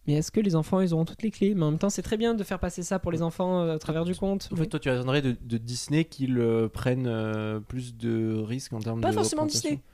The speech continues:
Speaker 1: Je parle de, du,
Speaker 2: Ok.
Speaker 1: de l'animation en général, où
Speaker 2: Ok.
Speaker 1: effe-, je, c'est juste que je me suis fait le bilan, c'est à quand on osera aussi aller mettre un peu les pieds dans le plat pour ce genre de thème ? On y va toujours de façon détournée. Moi, le film, ce serait pas des éléments comme le feu et l'eau, je l'aurais kiffé autant, tu vois. Bon, il y aurait eu moins d'idées, euh, visuelles, euh, par rapport aux éléments.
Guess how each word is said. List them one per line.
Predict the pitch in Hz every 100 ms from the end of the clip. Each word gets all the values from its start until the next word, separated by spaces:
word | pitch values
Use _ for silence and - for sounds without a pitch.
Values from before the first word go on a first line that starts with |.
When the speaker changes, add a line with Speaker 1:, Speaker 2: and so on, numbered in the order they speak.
| - -
Speaker 1:
Je | -
parle | 254 262
de, | 269
du, | 247 262 254
Speaker 2:
Ok. | 226
Speaker 1:
de | 254
l'animation | 247 240 240 233 - 240
en |
général, | 233 233 226 226 240
où | 208 180 175
Speaker 2:
Ok. |
Speaker 1:
effe-, | 143 - 123 180
je, | 175 -
c'est | 165 -
juste | 208
que | -
je | 175
me | 170
suis | -
fait | 185
le |
bilan, | 160 160 190
c'est | 214 185 - - - - -
à | 156
quand | 175 190 202
on | 190 165
osera | 165 160 160 180
aussi | 165 - 170
aller | 156 160 170
mettre | 165 160 -
un |
peu | 160
les | 165
pieds | 151 165
dans | 156
le |
plat | 147 170
pour | 165 165
ce | 156
genre | 151
de | 147
thème ? | 143 170 180 202 - - -
On |
y | 156
va | 151
toujours | 156 170 175
de | 165
façon | 151 147 160
détournée. | 147 139 143 147 170 - - - - - - - - - - _ _ - _ - -
Moi, | 165 170
le | 165
film, | - 185
ce | 180
serait | 160 143
pas | 175
des | 160 147
éléments | 147 147 160
comme | 165 139
le |
feu | 135 - 147
et |
l'eau, | 147
je | 175
l'aurais | 156 156
kiffé | - -
autant, | 147 - 165 165
tu | 165
vois. | 165
Bon, | 147 147
il | -
y |
aurait | 156
eu | 156
moins | 165 180
d'idées, | 170 165 196 196
euh, |
visuelles, | 165 165 160 185 190 180
euh, | 156 151 151 147 147 147 143 143
par | 147
rapport | 139 156
aux | 156
éléments. | 160 185 233 226